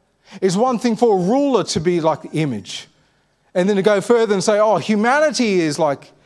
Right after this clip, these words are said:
image of God." But there's this analogy between Adam's connection with his son Seth and humanity's connection with Yahweh. I don't think that language is an accident.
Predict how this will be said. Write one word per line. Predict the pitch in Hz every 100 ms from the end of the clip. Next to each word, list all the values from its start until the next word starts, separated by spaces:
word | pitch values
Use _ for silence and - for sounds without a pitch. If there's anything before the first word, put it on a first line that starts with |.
| _ _
image | 185 160 135 98 - - 131
of | 127
God." | 147 117 110 - _ _ _ _ _ _ _ _ _ _ _ _ -
But | - 185
there's | 247 233
this | 233 233
analogy | 190 202 240 233 202
between | 175 190 - 190
Adam's | 175 208 226 226
connection | - 202 196 214 202
with | 185
his | 185 -
son | 185 175
Seth | 160 196 185
and | 185 175 165 - -
humanity's | - 196 196 214 220 - 202
connection | - 196 170 165 180 175
with | 185 185 - - _ _ _ _
Yahweh. | 170 180 175 131 101 - _ _ _ _ _ _ -
I | 165
don't | 156 202 208
think | 208 185
that | 160
language | 170 185 196 160 135 127
is | 147 135 127 - - _ _ _ _ _
an | 151 156
accident. | 175 180 185 131 110